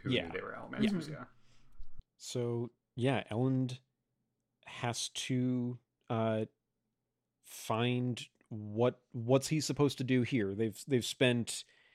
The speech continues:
Speaker 2: years looking for the atium. They've finally found it. Uh, and what good does it do? Uh, well, it does do one thing,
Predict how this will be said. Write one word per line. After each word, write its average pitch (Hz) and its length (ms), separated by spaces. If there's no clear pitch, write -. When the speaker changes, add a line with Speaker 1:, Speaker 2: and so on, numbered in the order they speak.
Speaker 2:
years 123 440
looking 127 360
for 131 120
the 120 200
atium. 110 340
They've 110 160
finally 131 400
found 120 400
it. 101 320
Uh, 101 300
and 117 260
what 123 220
good 127 180
does 120 160
it 120 140
do? 131 400
Uh, 117 280
well, 147 300
it 185 160
does 175 280
do 170 200
one 156 240
thing, - 400